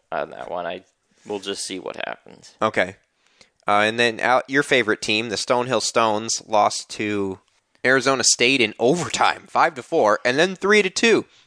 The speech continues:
Speaker 2: They scored six goals.
Speaker 1: By far their best, uh, series of the season.
Speaker 2: Uh, ever?
Speaker 1: <laughs> Probably ever.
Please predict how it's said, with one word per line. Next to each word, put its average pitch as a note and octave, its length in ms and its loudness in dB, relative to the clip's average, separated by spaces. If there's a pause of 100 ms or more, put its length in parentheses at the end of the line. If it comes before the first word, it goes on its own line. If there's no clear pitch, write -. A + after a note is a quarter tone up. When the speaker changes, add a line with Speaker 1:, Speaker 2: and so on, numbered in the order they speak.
Speaker 2:
They C#4+ 120 2
scored F4 340 0
six - 240 -2
goals. B3+ 500 2
Speaker 1:
By A2+ 180 2
far C#3 280 4
their C3 160 2
best, - 680 -2
uh, G2+ 260 2
series A2 400 -8
of G#2 80 -16
the G2+ 100 -10
season. A#2+ 520 -10
Speaker 2:
Uh, D#3 360 6 (100)
ever? A3 460 0 (400)
Speaker 1:
<laughs> F3 80 0 (880)
Probably B2+ 580 2
ever. F#2+ 360 0